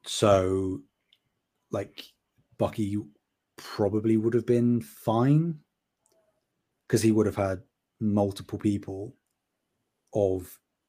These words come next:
at times, differing perspectives and opinions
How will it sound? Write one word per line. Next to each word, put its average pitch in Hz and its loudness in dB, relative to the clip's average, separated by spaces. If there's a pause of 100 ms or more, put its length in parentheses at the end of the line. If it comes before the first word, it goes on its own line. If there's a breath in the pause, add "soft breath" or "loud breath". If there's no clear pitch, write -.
(200)
at - -6
times, 98 -4
differing 92 -4 (160)
perspectives 95 -8
and 95 -6
opinions 92 -8